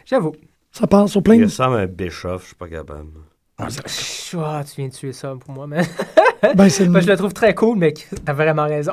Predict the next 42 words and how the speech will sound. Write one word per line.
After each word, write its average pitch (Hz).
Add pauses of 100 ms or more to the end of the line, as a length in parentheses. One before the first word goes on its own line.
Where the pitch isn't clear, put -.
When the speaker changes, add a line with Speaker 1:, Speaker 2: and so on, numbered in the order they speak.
(100)
Speaker 1:
<laughs> -
Il 233
ressemble 185
trop 180
à 175
Bischoff. 165 (640)
Oui. 131
<laughs> -
Speaker 2:
C'est 381
Speaker 3:
Il 127
Speaker 2:
fini. 226
Speaker 3:
bouge 135
pareil, 127
Speaker 1:
Ouais, 180
Speaker 3:
euh, -
Speaker 1:
c'est 196
vrai, 160
Speaker 3:
c'est, -
Speaker 1:
c'est 170
vrai. 151
Oh 185
Speaker 3:
c'est, -
Speaker 1:
boy. 135 (220)
Speaker 3:
c'est 123
weird. 85 (260)
Speaker 1:
Ouais, 139 (140)
c'est 156
un -
peu 147
weird. 135 (280)
Speaker 3:
Euh, 95 (280)
Speaker 2:
Puis -
c'est -
le 104
même 107
storyline 104
que 101
son 101
fils, -
ouais. 113 (400)
Speaker 3:
Crowd 107
Chant 107